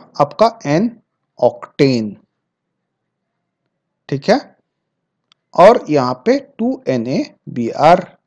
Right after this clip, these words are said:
निकल गया, करेक्ट है। अब isopropyl bromide, तो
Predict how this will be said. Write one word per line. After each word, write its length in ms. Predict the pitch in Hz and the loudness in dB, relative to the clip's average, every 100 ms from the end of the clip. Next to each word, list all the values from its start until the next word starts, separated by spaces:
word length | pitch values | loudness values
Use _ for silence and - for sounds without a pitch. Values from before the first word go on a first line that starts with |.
| _ | _
निकल 300 | 185 147 180 | -14 -2 -2
गया, 180 | 190 233 254 - _ _ _ _ _ _ _ _ _ _ _ _ _ _ _ _ | 2 0 0 -12 _ _ _ _ _ _ _ _ _ _ _ _ _ _ _ _
करेक्ट 260 | - 160 - | 0 0 4
है। 80 | 285 - _ - - _ _ _ _ _ _ _ _ _ _ _ _ _ _ _ _ _ _ _ _ - - _ _ _ _ _ _ _ _ _ _ _ _ _ _ _ _ _ _ _ _ _ _ - | 2 0 _ -20 -20 _ _ _ _ _ _ _ _ _ _ _ _ _ _ _ _ _ _ _ _ -20 -20 _ _ _ _ _ _ _ _ _ _ _ _ _ _ _ _ _ _ _ _ _ _ 4
अब 220 | 254 214 - _ _ _ _ _ _ _ _ _ _ _ _ _ - | 4 2 -10 _ _ _ _ _ _ _ _ _ _ _ _ _ 4
isopropyl 760 | 185 214 349 339 311 254 226 190 | 6 6 4 4 4 6 6 6
bromide, 540 | 151 135 123 107 98 - _ _ _ | 4 4 2 -2 -12 -18 _ _ _
तो 400 | - 262 - _ | 0 0 -2 _